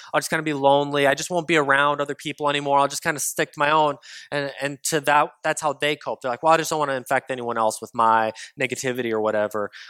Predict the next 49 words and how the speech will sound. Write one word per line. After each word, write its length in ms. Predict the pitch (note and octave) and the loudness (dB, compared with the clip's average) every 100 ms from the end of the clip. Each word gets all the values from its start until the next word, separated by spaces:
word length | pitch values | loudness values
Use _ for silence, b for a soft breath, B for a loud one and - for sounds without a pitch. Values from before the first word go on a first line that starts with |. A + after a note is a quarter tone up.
| - | -2
Or 240 | D3 D#3+ D#3+ | 2 4 2
we 120 | E3 | -6
can 140 | E3 | -8
become 320 | D#3 - D#3+ | -10 -4 -2
something 280 | D#3 E3 F3 | -2 -6 -4
like 160 | E3 - | -4 -2
workaholics, 760 | E3 E3 D#3+ E3+ C#3 G#2+ - | -2 -2 2 4 4 0 -6
where 80 | B2+ | -6
it's 80 | D#3 | 0
always, 320 | D#3 D3+ C#3+ | 2 2 0
we're 80 | C3+ | -4
so 320 | - F#3 E3+ | 0 2 2
busy 560 | C#3+ C3+ C3+ F3 G#3 B B _ _ _ | 0 -2 0 0 0 B B _ _ _
because 220 | - D#3+ C#3+ | -6 -6 -2
we're, 160 | D3 | 0
like, 220 | C#3+ C#3+ | 2 0
addicted 500 | C3 B2+ F3+ F3 F3 | -4 -6 -4 -4 -6
to 80 | - | -2
the 80 | C#3 | -2
high 500 | - D#3 C#3+ C3+ B2+ A2+ | 2 4 6 6 2 -6
of 80 | - | -12
being 380 | - C3+ C3 A#2+ - | -8 -6 -6 -10 -6
busy. 280 | A#2+ A2+ G#2 | -6 -6 -6
We're 140 | A#2 | -6
addicted 360 | A#2 E3 D#3+ E3 | -4 -4 -4 -6
to 80 | D3+ | -4
the 80 | B2 | -2
high 280 | - C#3+ C#3+ | 2 4 2
of 80 | - | -2
always 240 | D3 E3 E3+ | -4 -2 -2
having 240 | D3+ C3+ | -4 -4
something 320 | - C#3+ D3 | -6 -6 -8
to 80 | C#3+ | -12
do 260 | C3+ C3+ B2+ | -8 -6 -6
and, 100 | A#2+ B B | -8 B B
and 160 | C3 C3+ | -10 0
going 320 | D3+ D#3 D3 | 4 4 4
on 180 | C#3+ C#3 | 2 2
to 80 | - | -2
the 80 | C3 | -4
next 180 | B2+ | -4
thing 160 | - C3+ | -4 -6
and 140 | A#2 A#2 | -6 0
running 280 | C#3+ D#3+ D#3 | 2 2 -2
to 80 | - | -4
the 100 | C#3 | -2
next 240 | B2+ - | 0 0
thing. 180 | C#3 C3+ | -2 -2
And, 120 | B2 | -4